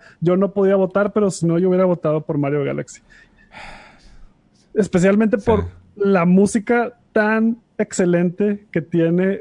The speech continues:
Speaker 1: orquestada.
Speaker 2: Fíjate que eso sí, eso es algo que no puedes competir porque en el sesenta y cuatro obviamente eso no se po-, no se podía, pero, pero creo que Mario sesenta y cuatro fue las bases de todo eso. De,
Speaker 1: Y,
Speaker 2: de
Speaker 1: y creo que igual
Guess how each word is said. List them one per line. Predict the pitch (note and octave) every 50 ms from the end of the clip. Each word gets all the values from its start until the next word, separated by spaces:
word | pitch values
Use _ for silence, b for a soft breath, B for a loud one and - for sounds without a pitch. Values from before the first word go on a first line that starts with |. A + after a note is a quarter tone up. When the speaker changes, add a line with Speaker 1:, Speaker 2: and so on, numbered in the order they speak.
| -
Speaker 1:
orquestada. | _ G3 F3 E3 - D#3 - - E3 D#3 D3 C#3+ C#3 C3+ - _ _ _ B B B B B B B B B B B B B B B B B
Speaker 2:
Fíjate | - - B2 B2+ B2+ C#3
que | A#2+ C3+
eso | C3 - - C#3+ C3+ C3 B2+
sí, | - - A2+ F#2+ F2
eso | F2+ F#2
es | G#2 -
algo | A2+ G#2+ A2
que | G#2+
no | G#2 G2
puedes | - A2 G#2+ -
competir | - A2 E2+ F2 - F#2+ F#2
porque | - - F#2 - F2+
en | F2+
el | F2
sesenta | E2 F2 E2 F#2 F2 E2+
y | D#2+
cuatro | - E2+ E2+ F#2+ E2+ -
obviamente | - F2 F2+ F2 F2 E2+ E2+ E2 D#2+ F2
eso | E2 E2
no | D#2+ D#2+
se | D#2+ - -
po-, | - E2 D#2
no | D2+ - E2
se | F2 E2+
podía, | - E2+ E2 E2 D#2+ D2+ D2+ D#2+
pero, | - E2 D#2+ D2+ D2 D2+ C#2 C2+ - - - _ _
pero | - G#2+ G#2 G2+
creo | C3 C3+
que | C#3 E3
Mario | D#3+ E3 D#3+
sesenta | D3 D#3 C3 B2
y | G#2+
cuatro | B2+ A#2 A#2+ A#2
fue | - A#2+
las | A#2+ A#2+ A2+
bases | G2 E2+ F2+ F2+ - F#2+ E2+
de | E2+ D#2+
todo | - - E2 D#2+ D#2 D#2
eso. | D2+ - - D#2 D#2 -
De, | - F2 F2 -
Speaker 1:
Y, | A#3
Speaker 2:
de | B2+ F2+ F2+ -
Speaker 1:
y | A#3+
creo | G3+ - G#3
que | - B3
igual | A#3+ A3 - C4 C#4